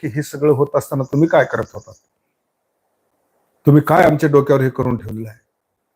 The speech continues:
तुमच्या आम-, तुम्ही आमच्या नशिबाला हे काय आणून ठेवलेलं आहे. इतक्या जाचक अटी व नियम नवनवे आणून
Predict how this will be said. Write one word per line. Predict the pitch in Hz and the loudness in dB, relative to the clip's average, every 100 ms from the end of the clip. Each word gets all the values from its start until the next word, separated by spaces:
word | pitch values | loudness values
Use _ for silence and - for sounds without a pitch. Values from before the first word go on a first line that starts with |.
| _ _ - | _ _ -2
तुमच्या | 143 127 135 | 0 4 2
आम-, | 135 | 2
तुम्ही | 123 135 147 | 0 2 4
आमच्या | 139 131 135 | 4 2 2
नशिबाला | 131 147 139 135 | 2 2 2 4
हे | 131 | 2
काय | 160 | 0
आणून | 156 127 | -2 -2
ठेवलेलं | 107 113 110 | -6 -6 -6
आहे. | 104 _ _ _ - | -8 _ _ _ -4
इतक्या | 156 - - 175 | -4 -2 2 2
जाचक | 131 135 131 147 135 | 4 2 2 0 0
अटी | 123 131 | 0 0
व | 127 | 0
नियम | 123 127 123 | 0 -2 -2
नवनवे | 123 120 120 123 | 0 0 0 0
आणून | 117 147 | 0 -2